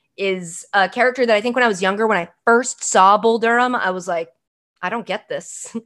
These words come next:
<laughs> And then as I got older, I was like, "Oh, not only do I get this, I love this." <laughs> Uh,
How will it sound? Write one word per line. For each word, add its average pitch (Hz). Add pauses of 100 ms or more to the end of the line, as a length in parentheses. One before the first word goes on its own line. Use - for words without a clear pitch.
<laughs> -
And 247
then 233
as 220
I 226
got 214
older, 220
I 185
was 175
like, 170 (120)
"Oh, 208
not 185
only 285
do 113
I 113
get -
this, -
I 226
love 208
this." -
<laughs> - (440)
Uh, 185